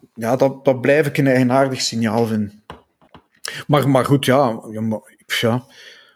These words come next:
Moet een, ja, moet een minister het eens zijn of ontslag nemen? Ja. Ik vind het altijd een moeilijke. Ja, dat wordt veel gezegd en er wordt zodanig veel gezegd dat je er eigenlijk om duur ook van uitgaat dat bijna niemand dat vandaag nog doet.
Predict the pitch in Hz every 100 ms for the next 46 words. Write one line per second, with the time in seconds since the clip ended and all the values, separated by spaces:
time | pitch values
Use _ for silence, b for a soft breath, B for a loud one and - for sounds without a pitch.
0 | B - 139 143 135 127 135 117 110 113
1 | 135 131 131 127 135 - 131 120 - 120
2 | - 139 139 143 135 123 120 - 127 135
3 | 147 139 147 151 - - 107 113 B B
4 | B B B B B - 127 123 123 135
5 | 127 117 123 135 135 110 - - 107 113
6 | 110 - 135 143 127 104 143 - 135 120
7 | 95 - 120 120 143 - 135 123 117 127
8 | 135 - 120 110 110 107 113 107 - 113
9 | 104 117 127 - 107 113 120 131 123 110
10 | 107 101 101 117 117 120 113 104 110 113
11 | 107 95 120 -